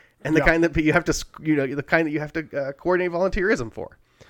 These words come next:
Speaker 1: Anyway, I, I hit on a bunch, a bunch of themes there. It's just kind of what was popping to the front of my mind when you asked
Speaker 2: Sure.
Speaker 1: me about, like, hey, when you think about, you know, being alone, what comes to mind? And I, as, as happy as I am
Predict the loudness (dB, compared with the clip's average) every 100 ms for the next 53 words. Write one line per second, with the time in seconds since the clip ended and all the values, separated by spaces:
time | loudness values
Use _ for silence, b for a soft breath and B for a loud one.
0 | b b b 4 4 4 4 6 6 6
1 | 6 2 0 0 2 2 0 -2 -2 -2
2 | -2 -2 -2 -2 2 2 2 -2 -6 -2
3 | 0 0 -4 -4 -2 -4 -2 -4 -4 -4
4 | -6 -8 -4 0 0 0 -4 -6 -8 -10
5 | B B B B B 0 0 -2 0 0
6 | 2 2 0 -2 -6 -2 0 2 6 8
7 | 8 4 0 0 0 0 0 2 0 -4
8 | -8 -2 -2 -2 -6 -16 _ _ _ _
9 | _ _ _ -4 -2 -2 -4 -6 -4 0
10 | 0 0 0 0 -2 -2 -6